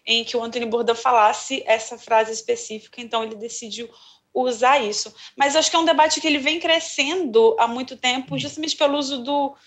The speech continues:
Speaker 1: do deepfake também. A gente já viu, é, filmes e séries usarem rejuvenescimento artificial, mas a gente também tem uma história de um filme que tá em desenvolvimento, uma história que saiu em dois mil e dezenove,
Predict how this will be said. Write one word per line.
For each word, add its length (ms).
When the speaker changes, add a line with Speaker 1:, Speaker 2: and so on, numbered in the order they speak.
Speaker 1:
do 80
deepfake 800
também. 400
A 20
gente 220
já 100
viu, 360
é, 400
filmes 560
e 60
séries 640
usarem 400
rejuvenescimento 1000
artificial, 680
mas 120
a 20
gente 140
também 240
tem 100
uma 100
história 380
de 100
um 80
filme 220
que 100
tá 140
em 60
desenvolvimento, 920
uma 120
história 200
que 80
saiu 140
em 20
dois 160
mil 120
e 40
dezenove, 540